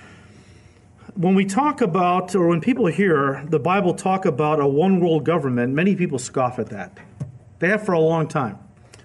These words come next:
They say things like, "That'll never happen. You guys are crazy. You know, you're thinking that the world is, I mean, every nation's gonna come together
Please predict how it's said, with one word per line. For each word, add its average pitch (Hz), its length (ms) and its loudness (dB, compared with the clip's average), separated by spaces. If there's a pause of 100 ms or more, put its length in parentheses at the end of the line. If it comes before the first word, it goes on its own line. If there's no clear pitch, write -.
(680)
They 202 200 0
say 240 200 2
things 220 240 2
like, 190 160 0
"That'll 220 180 2
never 147 240 0
happen. 175 380 -2
You 156 60 -2
guys 139 180 0
are 113 60 -4
crazy. 165 640 -2 (260)
You 147 140 -2
know, 123 180 -2 (600)
you're 120 100 -8
thinking 175 240 0
that 139 180 0 (400)
the 135 80 -4
world 156 280 2
is, 147 200 -2
I 165 40 0
mean, 131 280 0
every 175 220 0
nation's 185 360 0
gonna 156 140 -4
come 185 200 -2
together 175 440 0